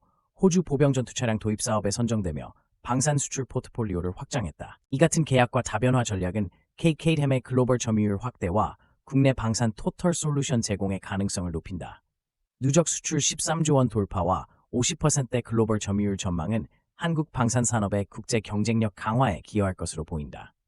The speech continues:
방산 무인화 기술 개발도 주목된다. 다목적 무인 차량 아리온 스맷은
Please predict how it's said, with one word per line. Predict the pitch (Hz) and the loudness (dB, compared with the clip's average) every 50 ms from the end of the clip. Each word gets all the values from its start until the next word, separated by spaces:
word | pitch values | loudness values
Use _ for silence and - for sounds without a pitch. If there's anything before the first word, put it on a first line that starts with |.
| _ _ _ | _ _ _
방산 | - 135 143 151 - 151 143 143 123 113 | 0 2 2 4 4 4 4 4 2 2
무인화 | 120 135 151 151 151 139 | 2 4 4 4 4 4
기술 | 127 - 123 - - 117 | 2 -2 -6 -6 -6 -4
개발도 | - 110 98 95 87 82 - 87 87 | -4 -4 -2 -2 -4 -4 -6 -8 -10
주목된다. | - - 113 104 95 - - - 60 - - - - _ _ _ _ _ _ _ _ _ _ | -8 -4 -2 -2 -2 -2 -6 -10 -10 -12 -14 -16 -18 _ _ _ _ _ _ _ _ _ _
다목적 | _ - 139 156 156 - - 147 123 | _ 2 2 2 2 2 2 2 2
무인 | 123 120 120 120 | 4 4 2 2
차량 | - 120 113 110 110 98 | 2 2 2 2 2 2
아리온 | - 104 117 117 117 113 | 2 2 2 4 2 2
스맷은 | - - 104 90 85 - - - - - | 0 -2 -2 -2 -2 -2 -4 -6 -8 -10